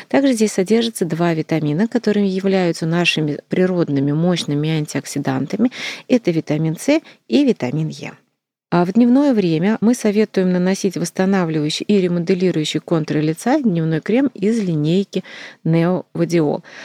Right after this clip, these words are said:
Он способствует уменьшению потери влаги, то есть восполняет потерю влаги и липидов в коже, и увеличивает чёткость овала лица. Здесь также содержится проксилан, экстракт кассии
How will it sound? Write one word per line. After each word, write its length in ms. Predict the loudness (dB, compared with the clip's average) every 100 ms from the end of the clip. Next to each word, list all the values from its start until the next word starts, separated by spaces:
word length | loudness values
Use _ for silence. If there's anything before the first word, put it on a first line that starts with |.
| -18 -20 0
Он 140 | 0
способствует 840 | 2 -2 2 0 0 0 2 0 -2
уменьшению 800 | 0 4 4 2 2 4 4 0
потери 460 | 0 -2 0 0 0
влаги, 380 | 0 -2 -2 -2
то 120 | -2
есть 140 | -2
восполняет 720 | -2 -4 -2 2 2 2 -2 -2
потерю 460 | -4 -2 -2 0
влаги 520 | 0 0 -2 -2 -4 -2
и 140 | 0 0
липидов 480 | 0 -2 -4 -2
в 80 | -6
коже, 460 | -6 -2 -2 -2 -4 -6 -16 -16 -8 0
и 320 | 4 4 2
увеличивает 1120 | 2 2 2 2 0 2 0 0 2 2 0
чёткость 600 | -4 -2 -2 0 -4 -4 _
овала 520 | -4 -2 -2 0 -2 -6 -4
лица. 400 | -4 -2 -4 -6
Здесь 180 | -4 -2
также 360 | 0 0 -2
содержится 600 | -4 -2 0 -2 -2 -10
проксилан, 720 | -10 -10 -6 -4 -2 -2 -4 -6 _
экстракт 680 | -10 -8 -4 -4 -4 -8 -18
кассии 500 | -4 -2 -2 -2 -2